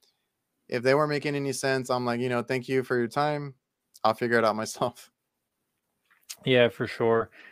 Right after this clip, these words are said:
Speaker 2: A frustrating story I have with tech support was, um, here's, here's what I, here's what I learned, just, just as a, just as, like, the, just the, the too long, too long version is, don't be trying to call tech support the week between Christmas and New Year's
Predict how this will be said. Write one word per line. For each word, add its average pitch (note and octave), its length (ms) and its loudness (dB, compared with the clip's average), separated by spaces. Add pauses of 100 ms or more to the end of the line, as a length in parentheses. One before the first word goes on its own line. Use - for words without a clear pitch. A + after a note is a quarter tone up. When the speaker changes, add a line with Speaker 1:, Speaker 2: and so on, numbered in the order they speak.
(120)
Speaker 2:
A C3+ 60 2
frustrating C3+ 640 6
story A#2 360 2
I A2+ 40 0
have A2+ 180 0
with A2 180 -8
tech A#2 180 0
support A#2 340 -4
was, G#2+ 300 -4
um, G2+ 380 -8 (340)
here's, G3+ 220 8
here's E3 240 4
what C#3+ 120 6
I, C3+ 140 10
here's C3 200 2
what A#2 100 2
I A2 40 2
learned, G#2+ 240 -4
just, A2+ 240 -6
just C3 240 -2
as A2+ 160 2
a, - 140 -8
just A#2+ 260 -4
as, A2+ 140 2
like, A2+ 160 -2
the, G#2+ 280 -2
just - 200 -6
the, A2 220 -2
the A#2+ 100 -10
too B2+ 220 -2
long, A#2 300 2
too B2+ 220 -2
long A#2 180 2
version A2 300 0
is, A2 180 -6 (480)
don't D#3 160 8
be G3 40 4
trying F#3+ 200 4
to E3 40 4
call D#3 140 6
tech C3 240 0
support C#3+ 400 0
the A#2 60 -6
week A#2+ 180 -2
between A2+ 260 -4
Christmas - 400 -6
and A2 120 -4
New G#2+ 120 -4
Year's G#2 440 -8